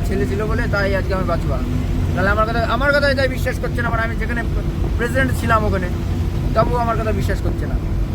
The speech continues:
বুঝতে পারলা? এই হচ্ছে কাঁচামালের মানে আড়তদারদের ব্যবহার। তো চলো যাই, আস্তে আস্তে দেখি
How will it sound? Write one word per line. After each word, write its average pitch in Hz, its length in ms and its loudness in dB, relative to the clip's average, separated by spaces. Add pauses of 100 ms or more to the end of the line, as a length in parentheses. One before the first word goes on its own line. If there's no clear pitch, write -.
(280)
বুঝতে - 180 2
পারলা? 170 240 2 (140)
এই 180 80 2
হচ্ছে 196 200 2
কাঁচামালের 190 560 2 (260)
মানে 185 160 0
আড়তদারদের 175 600 0
ব্যবহার। - 400 0 (1400)
তো 262 140 -2
চলো - 220 2
যাই, 214 280 2
আস্তে 196 180 -2
আস্তে 202 220 -2
দেখি 185 280 0